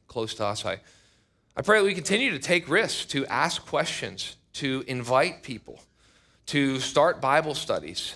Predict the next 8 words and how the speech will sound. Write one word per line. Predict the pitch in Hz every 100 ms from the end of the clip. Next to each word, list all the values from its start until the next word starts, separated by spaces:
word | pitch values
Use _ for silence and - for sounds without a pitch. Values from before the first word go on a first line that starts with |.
| -
and | 123 123
just | 135 147 -
to | 156
be | 131 120 117 117 _ -
very | 113 120 127 135 131 131 135 135 135 -
intentional | 120 110 104 _ - - 127 127 - 127 117 117 120
and | 110 104
deliberate | 110 107 101 - 87